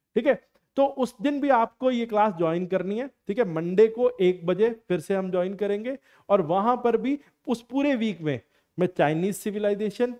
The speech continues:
इजिप्शियन, ग्रीक, इंडस वैली, इनके ही सवाल डिस्कस करूंगा। क्यों? क्योंकि ये वाली यूनिट मुझे लगता है बच्चों की सबसे कम प्रिपेयर्ड है, सबसे कम उसके बारे में जो है बच्चों ने पढ़ा होता है,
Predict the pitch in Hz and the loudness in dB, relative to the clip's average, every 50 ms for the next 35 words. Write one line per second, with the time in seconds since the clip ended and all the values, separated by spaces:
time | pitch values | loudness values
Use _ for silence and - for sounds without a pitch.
0 | - - 175 151 156 185 180 - - - 233 240 233 226 170 139 147 160 196 220 | -10 -8 -4 -2 -2 -2 -2 -4 -4 -2 -2 0 0 -4 -6 -4 -2 -2 -2 -2
1 | 226 220 - 185 175 175 185 190 - 208 202 208 240 247 - _ _ _ - 190 | -4 -4 -4 -4 -2 -2 -2 -2 -2 -2 -2 -2 -4 -6 -10 _ _ _ -4 -2
2 | 202 214 190 180 208 208 170 180 247 262 - 233 202 170 156 151 147 143 131 - | -2 -2 0 2 2 2 4 2 0 0 0 0 2 2 2 2 0 -2 -4 -4
3 | - 147 135 - - 127 120 117 117 107 110 - _ _ _ _ _ _ - 262 | -6 -6 -6 -6 -8 -10 -10 -10 -10 -12 -12 -14 _ _ _ _ _ _ 0 2
4 | 294 320 330 320 - - _ _ _ 233 247 220 - 247 262 285 277 262 _ _ | 2 2 0 -4 -8 -16 _ _ _ -6 -6 -6 -4 -4 -4 -4 -4 -8 _ _
5 | _ _ 139 139 185 226 240 247 247 247 269 254 214 190 208 208 208 233 240 233 | _ _ -4 2 2 4 4 4 2 2 0 -4 -2 -2 -2 0 0 0 -2 -2
6 | - 180 170 170 190 214 214 196 190 - _ - 196 196 214 226 190 190 180 - | -6 -6 -2 0 0 0 0 -2 -4 -4 _ 0 2 2 2 0 -2 -6 -6 -4
7 | - 208 196 - 208 - - 262 269 - - - 277 262 _ _ - 240 240 247 | -4 -6 -4 -6 -10 -6 -4 -4 -4 -4 -6 -8 -8 -10 _ _ 0 2 2 2
8 | 233 - 214 190 185 - 165 165 160 165 160 156 156 190 233 226 - 233 202 - | 0 2 2 2 2 0 0 0 0 0 -2 -2 -4 -4 -4 -4 -4 -6 -6 -4
9 | - 220 214 - 214 220 226 220 202 - - 202 190 175 165 165 165 165 170 175 | -4 -4 -2 0 -2 -2 -2 -2 -6 -6 -4 -2 0 0 0 0 0 -2 -4 -4
10 | 165 160 160 156 156 156 156 - 165 160 156 156 139 135 139 147 147 143 147 185 | -4 -2 -2 -2 -2 -4 -6 -4 -4 -4 -4 -2 -2 0 2 0 0 0 -2 -2
11 | 202 247 | -2 -2